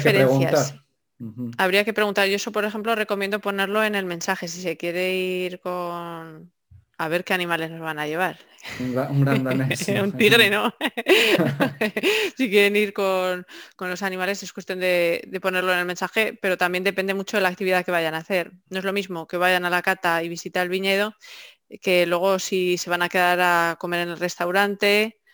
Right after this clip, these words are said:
Speaker 2: lo que decías, que hay algunos que tienen su propio huerto, la comida es de allí, o que también quieran pernoctar, entonces puede haber otras restricciones.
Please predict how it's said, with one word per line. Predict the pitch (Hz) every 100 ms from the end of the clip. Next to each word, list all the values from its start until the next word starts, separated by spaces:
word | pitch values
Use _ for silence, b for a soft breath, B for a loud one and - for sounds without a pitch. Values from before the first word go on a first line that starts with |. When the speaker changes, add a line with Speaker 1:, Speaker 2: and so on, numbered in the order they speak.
| b
Speaker 2:
lo | -
que | 175
decías, | 175 165 196 185 160 - -
que | - 165 156 160
hay | 165
algunos | 170 180 175
que | 185
tienen | 180 175
su | - 180
propio | 175 180 175
huerto, | 196 208 202 185
la | 175
comida | 170
es | 180
de | 196
allí, | 214 B B -
o | 202
que | 202
también | 190 180 180
quieran | 190 180
pernoctar, | 175 175 175 170 208 208
entonces | 185 180 190 196 - - _ _ _
puede | 208 190
haber | 190
otras | 190 185
restricciones. | 190 - 185 - 220 220 214 214 220